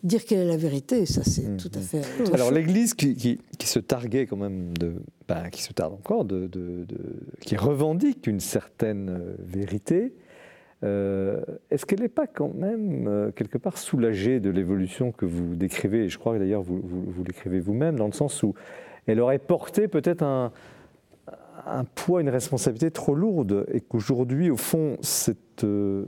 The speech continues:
Speaker 2: on va appeler ça une purification, des... tout ce, tout ce qu'on est en train de vivre serait peut-être, euh,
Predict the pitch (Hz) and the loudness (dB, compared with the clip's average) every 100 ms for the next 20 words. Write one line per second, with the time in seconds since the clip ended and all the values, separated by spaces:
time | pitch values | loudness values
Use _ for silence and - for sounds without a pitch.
0 | - - _ _ _ - 98 98 110 110 | -10 -20 _ _ _ -6 -2 0 0 0
1 | 107 - 131 - 147 160 147 - 156 151 | 0 0 0 0 0 2 0 0 2 4
2 | 151 156 151 107 104 - - _ - - | 2 2 2 0 -2 -10 -20 _ -14 -14
3 | - - - 127 117 131 120 143 180 - | -12 -12 -4 -2 0 0 0 2 0 0
4 | 123 - 151 - 127 113 | -2 0 -2 -2 0 0